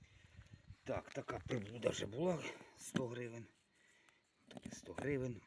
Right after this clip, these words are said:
Пальці, пара, сто гривень. Так, от такий кусок кардана. Триста гривень. Це з якогось трактора. Крестовина убита повністю. Ну, шліцева часть хороша.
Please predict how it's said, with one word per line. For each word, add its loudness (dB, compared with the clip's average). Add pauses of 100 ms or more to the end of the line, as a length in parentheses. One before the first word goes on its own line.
Пальці, -2
пара, -4
сто -10
гривень. 2 (1120)
Так, 0 (640)
от -6
такий 0
кусок -6
кардана. -2 (960)
Триста 2
гривень. -4 (300)
Це -8
з -2
якогось 0
трактора. 0 (1080)
Крестовина 10
убита 10
повністю. 6 (1200)
Ну, 6
шліцева 6
часть 4 (1400)
хороша. 0